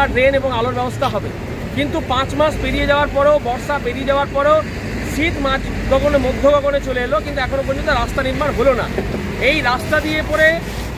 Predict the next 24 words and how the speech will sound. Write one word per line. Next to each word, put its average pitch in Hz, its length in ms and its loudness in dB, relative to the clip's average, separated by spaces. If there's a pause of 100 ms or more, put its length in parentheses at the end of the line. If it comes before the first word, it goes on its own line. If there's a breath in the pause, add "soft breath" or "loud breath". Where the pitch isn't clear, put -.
(320)
আমাদের 285 340 0
শুধু 330 200 -2
গ্রামের 294 300 4
মানুষ 320 240 0 (120)
নয়, 254 200 0 (380)
বিভিন্ন 339 400 0 (180)
গ্রামের 302 340 2
মানুষজন 311 540 0 (100)
কারখানায় 330 560 0
আসে, 349 180 -4 (480)
এমনকি 330 360 -2 (120)
স্কুলগুলোতেও 330 680 2
যাচ্ছে। 302 320 2 (500)
স্কুলে 320 340 0 (160)
এই 320 100 0
রাস্তা 294 300 -2
খারাপের 320 380 0
জন্য 330 180 -2 (120)
আমাদের 302 240 2
গ্রামে 285 220 0
কোনো 294 280 -2
টোটো 240 240 -2
যেতে 311 280 0
চায় 311 160 4